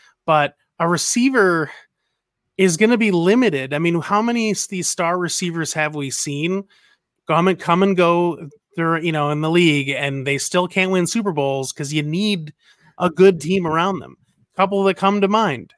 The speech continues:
Calvin Johnson, DeAndre Hopkins, like, these guys, you know,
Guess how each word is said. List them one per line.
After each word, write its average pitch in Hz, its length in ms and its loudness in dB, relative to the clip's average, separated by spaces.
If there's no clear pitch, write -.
Calvin 175 400 0
Johnson, 208 640 0
DeAndre 156 440 -2
Hopkins, 170 720 -2
like, 151 220 -6
these 190 200 -6
guys, 190 640 2
you 170 100 -4
know, 165 280 0